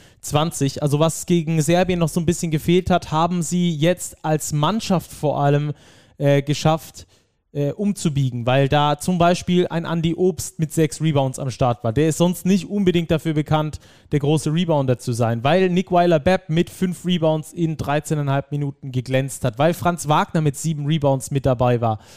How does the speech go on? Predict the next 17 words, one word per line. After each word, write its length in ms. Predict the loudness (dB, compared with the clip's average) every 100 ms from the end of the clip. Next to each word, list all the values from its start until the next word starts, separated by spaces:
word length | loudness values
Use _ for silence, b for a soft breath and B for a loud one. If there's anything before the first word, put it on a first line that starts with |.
| B
Also 200 | -2 2
das 180 | 4 4
war 160 | 2 2
nicht 180 | 0 0
nur 120 | 0
die 100 | 0
Big 240 | 0 0
Men, 160 | 0 0
sondern 220 | 0 0
das 180 | -2 0
war 160 | 0 0
so 160 | -4
ein, 100 | -8 b b b b
so 120 | -4
ein 120 | -4
Team-Ding 540 | 2 2 4 2 -2 -4
einfach. 480 | -8 -6 -8 -10